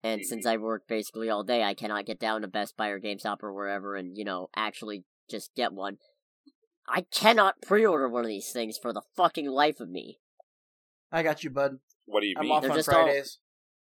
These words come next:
Speaker 1: Oh, if you could grab one, that would be great. Because, no, I'm just, I'm just pissed off because, like, it's like, "Oh, coming soon," or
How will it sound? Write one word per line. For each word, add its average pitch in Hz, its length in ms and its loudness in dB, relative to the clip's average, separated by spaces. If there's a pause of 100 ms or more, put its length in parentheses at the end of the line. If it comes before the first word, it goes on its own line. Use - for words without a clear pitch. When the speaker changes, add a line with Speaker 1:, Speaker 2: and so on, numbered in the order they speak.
(180)
Speaker 1:
Oh, 170 280 8 (140)
if 117 140 -8
you 160 100 -4
could 151 140 -4
grab 139 260 4
one, 107 140 -4
that 117 80 2
would 110 100 0
be 101 80 -8
great. 113 220 -2
Because, 139 220 -2
no, 190 180 8
I'm 147 100 0
just, 175 300 -2
I'm 151 100 0
just 160 180 -6
pissed 170 220 -2
off 180 220 2
because, 123 320 -4
like, 123 300 0 (480)
it's - 80 -4
like, 139 180 2 (340)
"Oh, 180 320 8 (540)
coming 185 300 2
soon," 170 580 2
or 127 420 0